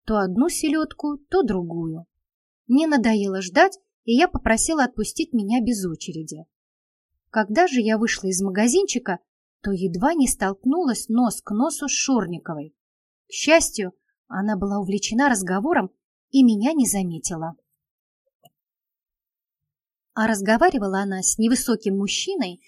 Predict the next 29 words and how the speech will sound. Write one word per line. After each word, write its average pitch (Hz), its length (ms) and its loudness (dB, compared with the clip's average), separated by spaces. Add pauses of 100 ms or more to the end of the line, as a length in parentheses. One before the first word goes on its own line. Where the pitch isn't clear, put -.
(220)
лет 330 240 -2
сорока 208 680 0 (100)
в - 100 -20
черном 302 480 2
драповом 190 560 -2
полупальто 214 760 -4 (140)
и 226 100 -2
с 190 60 -2
дипломатом 190 640 -6
в 220 40 0
руках. 180 540 -10 (760)
Я 240 200 2
взяла 240 360 2
на 202 80 -4
себя 175 260 -4
смелость 226 560 -2
пойти 196 300 -4
прямо 247 400 0
за 254 180 2
ними, 185 400 0 (340)
дабы 196 360 -4
подслушать 214 640 -6
разговор. 190 600 -6 (580)
Моему 208 320 0
слуху 240 460 -6
сразу 240 480 -2
же 247 100 0
польстило 247 600 -2
то, 349 300 -4